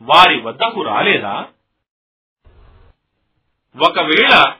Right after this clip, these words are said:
మేము దీనిని, ఈ ఖురానును ముహమ్మద్ను పంపక ముందే వారిని శిక్షించి ఉంటే వారు అనేవారు, "ఓ మా ప్రభూ, నీవు మా వద్దకు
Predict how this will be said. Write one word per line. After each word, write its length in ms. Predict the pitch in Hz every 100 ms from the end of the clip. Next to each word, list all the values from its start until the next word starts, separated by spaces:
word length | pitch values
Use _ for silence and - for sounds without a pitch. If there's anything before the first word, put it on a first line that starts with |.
| _ _
మేము 440 | 120 143 233 277 226
దీనిని, 600 | 208 202 220 190 147 160 _ _ 135
ఈ 200 | 180 202
ఖురానును 760 | - 139 143 175 226 233 135 - _ _ -
ముహమ్మద్ను 880 | 131 135 214 208 180 143 143 214 - _ _ 123
పంపక 380 | 143 262 269
ముందే 600 | 254 185 185 208 160 123 - _ _
వారిని 520 | 110 135 185 208 190 156
శిక్షించి 580 | - - - 262 254
ఉంటే 560 | 226 185 170 202 262 - _ 113
వారు 440 | 131 180 170 123
అనేవారు, 600 | 107 143 202 190 135 104 _ _ _ _ _ _
"ఓ 220 | 131 180 185
మా 240 | 165 139
ప్రభూ, 520 | 120 110 107 156 240 _ _ _ _ _ 123
నీవు 400 | 147 233 294 302
మా 260 | 226 175
వద్దకు 640 | 135 131 - - 160 120